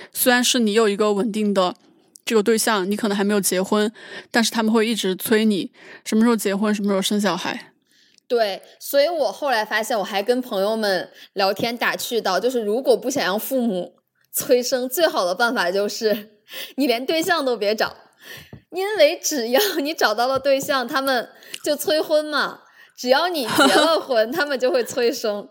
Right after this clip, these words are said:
Speaker 2: 就是避免催生的话，就是你就先不结婚，他们就不会催生。然后你生了，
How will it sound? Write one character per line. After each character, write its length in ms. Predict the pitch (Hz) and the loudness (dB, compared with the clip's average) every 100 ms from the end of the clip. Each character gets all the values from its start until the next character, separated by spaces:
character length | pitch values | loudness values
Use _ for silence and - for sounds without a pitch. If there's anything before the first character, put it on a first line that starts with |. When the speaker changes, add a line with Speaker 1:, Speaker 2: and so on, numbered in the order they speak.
| - | -4
Speaker 2:
就 100 | 359 | -2
是 100 | 359 | -2
避 220 | 254 330 | -2 -2
免 220 | 285 175 | -2 -2
催 200 | - 294 | 0 2
生 220 | 285 285 277 | 2 -2 0
的 140 | 226 | -2
话， 280 | 247 226 190 | 0 0 0
就 160 | 240 | -2
是 120 | 240 226 | -2 -4
你 100 | 175 | -2
就 100 | 196 | 0
先 160 | 254 | 0
不 80 | 254 | -2
结 220 | 226 190 | 0 0
婚， 160 | 196 214 | 0 -2
他 100 | 262 | -2
们 80 | 240 | 0
就 120 | 226 | 0
不 120 | 196 | 0
会 140 | 247 | -2
催 240 | 226 - 226 | -2 -2 -2
生。 320 | 226 226 240 - - | -2 -4 -6 -12 -10
然 100 | 208 | -4
后 140 | 226 302 | -2 0
你 100 | 233 | 0
生 220 | 220 294 | 0 0
了， 240 | 294 247 | 0 0